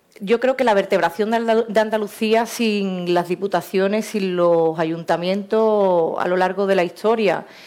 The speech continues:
de la autonomía andaluza, pues, bueno, pues no sería la que tenemos hoy, ¿no? Yo creo que no conoceríamos la Andalucía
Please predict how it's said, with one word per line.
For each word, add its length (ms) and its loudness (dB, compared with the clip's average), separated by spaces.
de 320 2
la 60 0
autonomía 480 -2
andaluza, 600 0
pues, 440 2
bueno, 260 -10
pues 140 -4
no 100 -2
sería 300 2
la 120 2
que 140 -4
tenemos 480 -4
hoy, 240 2
¿no? 100 -4
Yo 140 -2
creo 180 -2
que 120 -4
no 120 -6
conoceríamos 600 -2
la 120 0
Andalucía 640 0